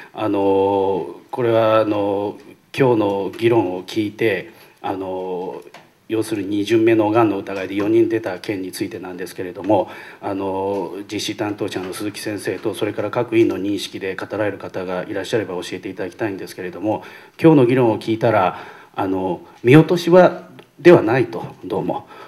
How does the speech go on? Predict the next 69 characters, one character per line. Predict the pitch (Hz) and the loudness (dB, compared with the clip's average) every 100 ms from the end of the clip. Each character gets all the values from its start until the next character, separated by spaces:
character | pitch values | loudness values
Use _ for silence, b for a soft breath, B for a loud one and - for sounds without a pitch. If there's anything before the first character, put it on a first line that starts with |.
| B B | B B
と、 | - 123 | -4 -2
そ | - 156 | 4 4
う | |
す | 156 | 4
る | 151 | 0
と | 151 | 2
見 | 139 | 4
落 | 151 | 4
と | 160 | 4
し | 160 | 4
は | |
考 | - 160 165 | 2 4 6
え | 165 | 4
に | 165 | 2
く | 180 | 0
い | |
っ | 175 | -2
て | 135 | -6
い | |
う | 120 | -6
こ | |
と | 117 110 | -2 6
は、 | 139 101 B B B - | 6 6 B B B -12
あ | 113 117 | -2 0
の、 | 104 101 98 98 101 98 92 90 78 73 - - - | 2 2 0 -2 -2 -4 -2 -4 -4 -8 -10 -10 -12
非 | - 123 | -8 2
常 | 160 156 | 4 6
に、 | 156 151 143 139 - | 8 8 6 4 -2
ま | 147 139 104 - | 0 2 2 -2
あ、 | |
あ | 107 | -4
の、 | 104 101 101 90 120 | -2 -4 -4 -4 0
二 | 123 | 4
年 | 123 117 | 6 4
半 | 123 113 | 2 -2
と | 104 | -4
か、 | 90 101 92 - | -4 -2 -2 -4
そ | - 113 | -8 -4
の | 107 104 104 - 92 | -2 -2 -4 -8 -8
短 | 110 113 117 147 127 | -4 -4 -2 0 0
い | 104 | -2
期 | - | -6
間 | - 110 92 | -6 -6 -6
で | 95 | -8
で | 98 90 | -8 -10
す | - | -4
ね、 | 104 104 80 B B B | -2 -2 -4 B B B
え | - 98 98 90 92 71 95 | -8 -6 -2 -2 0 -2 -4
ー、 | - | -6
こ | 104 101 98 95 87 | -4 -2 -2 -2 -6
う、 | 110 113 110 113 110 117 - _ - - | -8 -12 -12 -14 -12 -14 -16 _ -18 -14
小 | - 113 | -4 -2
児 | 101 | 0
甲 | 110 | -2
状 | 104 101 | 0 -2
腺 | 104 | -4
が | 98 | -4
ん | |
が | 92 | -8
成 | 87 107 | -4 -4
長 | 107 104 | -4 -8
し | - | -6
た | 104 | -4
わ | 101 | -4
け | - | -6
で | 90 | -10
す | 87 - | -12 -14
か | 92 | 0
ら、 | 107 101 | 2 2